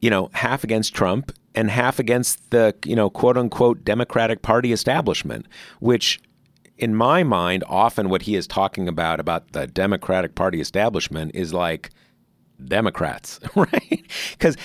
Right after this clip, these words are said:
sure, there's an establishment, but it's not, this isn't like a ward boss situation in Chicago in nineteen fifty. What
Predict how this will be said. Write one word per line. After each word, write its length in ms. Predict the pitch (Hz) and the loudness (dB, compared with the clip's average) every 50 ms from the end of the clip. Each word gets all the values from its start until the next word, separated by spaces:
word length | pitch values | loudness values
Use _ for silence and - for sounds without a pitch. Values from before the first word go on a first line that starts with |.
| - - | -16 -8
sure, 300 | - - - 147 98 - - _ | -4 -2 0 0 0 -2 -6 _
there's 220 | 98 113 135 170 | 0 2 2 4
an 80 | 220 233 | 4 4
establishment, 800 | 247 - - 92 71 73 65 69 62 - - 76 76 78 87 - - - - - _ _ _ _ | 2 2 2 0 0 0 0 -2 -6 -6 -4 -4 -4 -4 -6 -10 -14 -20 -20 -20 _ _ _ _
but 220 | 160 147 - _ _ _ - | 2 2 2 _ _ _ -4
it's 220 | 143 135 - - | -2 -2 0 0
not, 380 | 147 156 170 180 170 160 - _ _ _ _ _ _ _ _ _ | 2 2 2 2 2 0 0 _ _ _ _ _ _ _ _ _
this 380 | - - 170 131 123 147 - - | -10 -10 -6 -4 -4 -2 0 0
isn't 220 | 170 147 165 151 | 0 0 0 0
like 180 | 131 117 - - | -2 0 2 2
a 60 | 107 | 0
ward 520 | 101 95 101 113 120 120 123 117 107 87 | 2 2 2 4 6 6 6 4 4 2
boss 300 | - 98 90 87 82 80 | 2 2 4 4 2 0
situation 580 | - - 110 - - 98 90 90 87 - - 95 | 0 -2 0 0 2 0 2 2 2 0 0 -2
in 100 | 87 82 | -2 -2
Chicago 600 | - - - - - - 101 98 98 85 87 80 | -2 -4 -4 -4 0 0 2 2 2 0 0 0
in 80 | 80 80 | 0 -2
nineteen 380 | 85 87 85 - - 92 76 | -2 -4 -4 -4 -6 -6 -6
fifty. 580 | 67 - - - 98 82 - _ 110 - - - - - - - - - _ _ _ _ _ _ | -6 -10 -4 -4 -4 -4 -4 _ -12 -12 -12 -14 -18 -20 -20 -20 -20 -20 _ _ _ _ _ _
What 420 | - 104 90 95 107 113 120 - | -12 -4 0 2 4 4 2 0